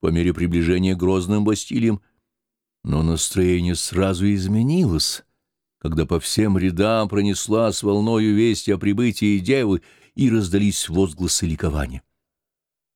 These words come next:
Дюнуа попросил ее остановиться и пропустить мимо себя всю колонну, чтобы солдаты могли удостовериться в том, что известие о ее прибытии правдиво, а не вымышлено с целью ободрить их.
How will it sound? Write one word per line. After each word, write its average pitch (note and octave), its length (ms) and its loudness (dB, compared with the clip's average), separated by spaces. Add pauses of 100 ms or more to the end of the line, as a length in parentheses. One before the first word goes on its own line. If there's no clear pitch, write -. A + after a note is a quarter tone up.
(280)
Дюнуа E3 500 0
попросил F#2 480 0
ее F2 180 4
остановиться F#2 760 -2 (800)
и G#2 60 -2
пропустить E2+ 640 -2
мимо G2+ 240 2
себя G#2 480 0
всю - 320 -6
колонну, A#2 480 0
чтобы C#2+ 300 -8
солдаты F2+ 560 -2
могли G2 400 0 (400)
удостовериться G2+ 1080 0
в - 80 -8
том, A2 180 0
что - 280 -2 (280)
известие A2 920 2
о - 20 0
ее F#2+ 200 2
прибытии F2+ 640 -2
правдиво, D#2+ 760 0 (220)
а G2 180 2
не G#2 180 2
вымышлено G#2 680 2
с - 80 -6
целью E2+ 380 0
ободрить D#2+ 400 -4
их. - 200 -20